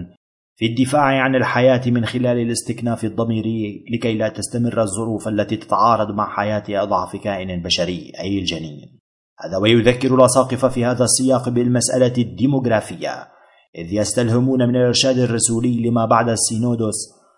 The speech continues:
أموريس لياتيتيا للبابا فرانسيس، يعيد الأساقفة التأكيد على أن الكنيسة ترفض بكل قوتها التدخلات القسرية للدولة لصالح وسائل منع الحمل أو حتى الإجهاض،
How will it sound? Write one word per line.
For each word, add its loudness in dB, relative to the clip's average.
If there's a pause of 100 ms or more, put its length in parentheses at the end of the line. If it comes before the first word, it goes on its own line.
(160)
أموريس 2
لياتيتيا -4 (480)
للبابا 0
فرانسيس، -4 (200)
يعيد 6
الأساقفة 4
التأكيد -8
على -6
أن -4
الكنيسة -2
ترفض -4 (120)
بكل -2
قوتها 0
التدخلات -2
القسرية -2
للدولة -2 (460)
لصالح 2
وسائل 4
منع 2
الحمل 0
أو 6
حتى -2
الإجهاض، -4